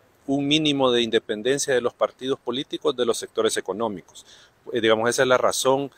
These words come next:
de, eh, la deuda política que se le paga a los partidos. En este caso, eh, cada voto se, tiene un valor. O sea, para la elección legislativa, municipal y presidencial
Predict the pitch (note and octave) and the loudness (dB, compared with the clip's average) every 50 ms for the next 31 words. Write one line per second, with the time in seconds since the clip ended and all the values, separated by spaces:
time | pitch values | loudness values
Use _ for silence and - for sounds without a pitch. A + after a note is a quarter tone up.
0 | - _ _ _ - G2 A2 A2+ A#2 A#2 A#2+ B2 B2 B2 A#2+ - - A2 G#2+ G2+ | -20 _ _ _ -8 -2 0 2 2 4 2 2 2 0 -2 -2 -4 -4 -2 -2
1 | G2+ G2+ F#2+ G2+ G2+ G#2 A2 A#2+ A#2+ B2 - - A#2 A2+ C#3+ D#3+ - C#3 - - | -2 -2 -2 0 0 0 0 2 0 0 0 -2 -4 -4 -4 -6 -6 -12 -8 -6
2 | D#3 D3+ - _ _ _ _ _ _ _ _ _ - C3 C3 C#3+ D#3 - - - | -6 -6 -6 _ _ _ _ _ _ _ _ _ -2 0 2 2 2 0 -2 -4
3 | - - A#2 G#2+ G#2+ - _ A#2 A2+ A#2 A2+ A#2 A#2 A#2 A2+ G#2 G#2+ G2+ G2 - | -4 -2 -2 -2 -4 0 _ 4 4 6 6 4 4 4 4 2 0 -4 -4 -4
4 | - A2+ - - G3 F#3 C3+ G#2+ F2 - - F2+ G2 A2+ A2+ - C#3 - - C#3 | -4 -4 -2 -2 -2 0 0 0 -2 -6 -10 -10 -10 -10 -6 -6 -4 4 6 6
5 | C#3+ - - D#3+ D3 - _ - - - - _ _ _ - B2 A2+ A2 G#2+ G2+ | 6 6 2 -2 -4 -6 _ -20 -20 -20 -20 _ _ _ -4 -2 -2 0 -2 -2
6 | - - B2+ B2+ C3+ C3+ C3 C3+ D3+ D3+ - _ - C#3 D3+ D3+ - - - - | 4 6 8 10 10 8 8 8 6 6 4 _ 4 4 4 2 0 -4 -10 -8
7 | - - A#2+ A2 A2 G#2+ G#2+ G#2+ G#2+ G#2 G#2 G#2 G2 F#2+ G#2 G#2 - - C3 C3 | -6 -2 0 0 0 2 0 0 0 0 0 -2 -4 -6 -10 -8 0 2 2 2
8 | C3+ C3+ A#2 G#2+ A2+ C3+ C#3 G#2+ - - _ _ _ _ _ _ _ - G2+ F#2+ | 2 2 2 2 4 6 4 4 2 -2 _ _ _ _ _ _ _ -4 -2 -2
9 | F2+ - - G#2 G2+ G2 G2+ G2 F#2+ - - B2+ C3 C3+ B2+ C3+ B2+ A#2+ - - | -2 0 0 0 0 0 -2 -4 -6 -6 -4 -2 -2 -2 -2 0 0 0 0 0
10 | C3+ C3+ C#3 C3+ A#2+ A#2+ A2+ G#2 - - G#2 - - A#2+ B2+ B2+ B2+ - - A#2+ | -2 -2 0 0 0 0 -4 -6 -8 -12 -12 -2 2 4 4 4 2 -2 -6 -8
11 | - - B2 A#2+ A#2+ - - C#3+ D3 E3 E3+ | -6 -4 -4 -4 -4 -2 2 2 2 2 2